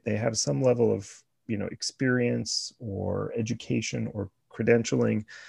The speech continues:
that allows them to see a business problem in a new light. And is that, is that thing that they have seen, um,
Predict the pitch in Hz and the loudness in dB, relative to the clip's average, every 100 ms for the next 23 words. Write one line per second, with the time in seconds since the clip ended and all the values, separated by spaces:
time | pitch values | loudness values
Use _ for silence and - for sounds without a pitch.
0 | - - - 110 104 110 120 123 117 107 | -20 -14 4 6 8 10 8 6 4 4
1 | 110 107 - 113 107 98 113 113 104 - | 4 4 6 6 4 4 4 4 2 2
2 | 110 107 104 104 95 95 101 113 101 104 | 4 6 6 4 2 2 4 4 6 4
3 | 95 - - - - - - 110 104 104 | 4 0 -8 -20 -20 -20 -2 2 4 4
4 | 101 - 113 117 - _ _ _ - 113 | 4 6 6 6 2 _ _ _ 2 2
5 | 110 117 113 117 - _ _ _ _ _ | 6 6 8 6 -2 _ _ _ _ _
6 | _ _ - 135 120 113 110 107 - - | _ _ 6 8 8 6 4 2 -4 -10
7 | - 110 - 110 104 104 101 - 120 110 | 2 4 6 6 6 2 0 0 4 4
8 | 101 - - - _ 107 101 98 95 98 | 2 -2 -16 -20 _ 0 2 4 2 0
9 | 104 | -6